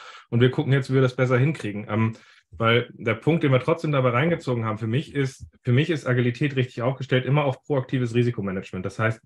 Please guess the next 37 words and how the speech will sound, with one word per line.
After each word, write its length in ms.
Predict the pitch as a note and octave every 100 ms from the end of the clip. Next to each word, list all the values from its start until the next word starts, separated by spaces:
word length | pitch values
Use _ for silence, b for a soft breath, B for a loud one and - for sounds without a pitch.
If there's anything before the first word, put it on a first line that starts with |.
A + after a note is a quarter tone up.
| _ -
ich 160 | -
will 120 | C3
eine 180 | D3 D3
Übersicht 400 | C#3+ E3+ E3+ D#3
haben, 300 | D#3 D3+ C#3+
da 240 | A#2+ C3 D#3+
wollen 180 | F3
wir 100 | F3+
hin, 320 | C#3 C#3+ G3+ - b b
das 160 | - A#2+
ist 120 | E3+
das, 140 | E3+ E3+
was 120 | D#3+
wir 40 |
uns 100 | D3
vorgenommen 440 | - D3+ C#3 C3 A#2+
haben, 300 | A#2+ D#3 - _ -
was 160 | B2+
sind 140 | E3+ E3
die 40 |
größten 320 | D#3+ E3 D#3+
Risiken, 300 | D3+ D#3+ E3
die 100 | D3
wir 80 | C#3+
vorziehen 600 | - D3 C#3 A2+ D#3 F3 _ _ _ _ _ _ _
und 160 | A#2+ A#2+
wie 80 | D3+
stellen 280 | - E3+
wir 60 | E3
dabei 300 | C3 D3 C#3+
sicher, 240 | C3+ D3
dass 140 | D3+ C3+
wir 40 |
das 120 | C#3
erreichen? 320 | C3 D3+ D#3+ A#2
Das 120 | -
heißt, 320 | A#2+ A#2+